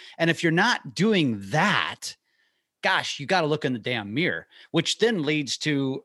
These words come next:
the, the, the fifteen minute increment piece, which is almost like, it made me think of, "Are you coachable?" If you're not willing to do this, which I think is fascinating, I want to ask you a quick question about it,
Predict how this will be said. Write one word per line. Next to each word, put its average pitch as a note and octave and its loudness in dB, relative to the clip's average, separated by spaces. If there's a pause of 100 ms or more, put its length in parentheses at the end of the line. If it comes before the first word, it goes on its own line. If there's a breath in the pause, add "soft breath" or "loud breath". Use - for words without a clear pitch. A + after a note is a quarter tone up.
the, C3 -2
the, B2+ 0
the B2+ -4
fifteen D#3+ 0
minute C#3 2
increment D3 0
piece, G#2+ -4
which D#3 0
is C#3 0
almost F#3+ 2
like, D3 0
it D3+ -2
made D#3+ 2
me D#3 2
think D3 -2
of, B2 2
"Are C3+ 0
you C#3+ 0
coachable?" A#2 -4 (1040)
If D#3+ 0
you're A#3+ 2
not C4+ 2
willing E3 4
to C#3 -4
do C#3+ -2
this, B2+ 0
which D3 -4
I D#3+ 0
think A3+ -6
is D3 -6
fascinating, C3 0
I A#2+ -2
want C#3+ -2
to B2+ 0
ask C3+ -2
you A2 -8
a - -14
quick - -12
question D#3 -2
about G#2+ -2
it, A2 -6